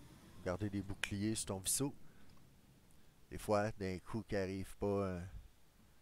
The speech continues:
un fou sauvage dangereux. Décide de détruire ton vaisseau. Puis, allô, vaisseau. Je reviens tout de suite. Reste,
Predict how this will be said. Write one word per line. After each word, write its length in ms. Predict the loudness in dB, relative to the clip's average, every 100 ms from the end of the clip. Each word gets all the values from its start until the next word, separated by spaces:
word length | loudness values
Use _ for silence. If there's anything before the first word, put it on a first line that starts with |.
| -20 -20 -16 -4
un 240 | 0 2
fou 340 | 2 4 8 8
sauvage 680 | 12 12 12 12 12 12
dangereux. 640 | 12 10 10 10 10 8 4 -4 -20 -20 -20 -20 -20 -20 -20 -4
Décide 300 | 0 0 4
de 140 | 4 4
détruire 460 | 6 4 6 4 6
ton 160 | 6 6
vaisseau. 500 | 6 6 6 4 2 -10 -20 -20 -20 -20 -20 -20 -20 -20 -16 -16 -16 -16 -14
Puis, 180 | -10 -8 -2 4
allô, 160 | 4
vaisseau. 400 | 6 4 4 2 -2 -12 -20 -20 -20 -20 -20 -20 -20 -20 -20 -20 -16 -16 -16 -10
Je 120 | 0
reviens 240 | 0 2 -2 -4
tout 100 | -6
de 60 | -2
suite. 480 | 0 0 -4 -6 -8 -10 -20 -20 -20 -20 -14 -4 -2
Reste, 380 | 0 -2 -2